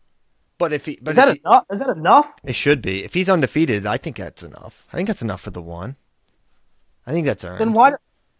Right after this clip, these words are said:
Speaker 2: then why doesn't everybody wrestle, like, a really weak schedule?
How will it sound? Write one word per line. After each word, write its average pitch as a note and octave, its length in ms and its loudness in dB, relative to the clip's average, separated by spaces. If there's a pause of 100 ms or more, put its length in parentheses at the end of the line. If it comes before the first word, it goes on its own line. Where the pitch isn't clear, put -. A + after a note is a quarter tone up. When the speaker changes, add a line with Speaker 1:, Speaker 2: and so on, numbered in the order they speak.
(1120)
Speaker 2:
then D3 260 -10
why E3+ 180 4
doesn't F#3+ 200 2
everybody F3+ 400 0
wrestle, D#3 380 2
like, B2+ 300 -2
a B2+ 80 -4
really C#3+ 280 6
weak C3+ 240 2
schedule? - 480 -4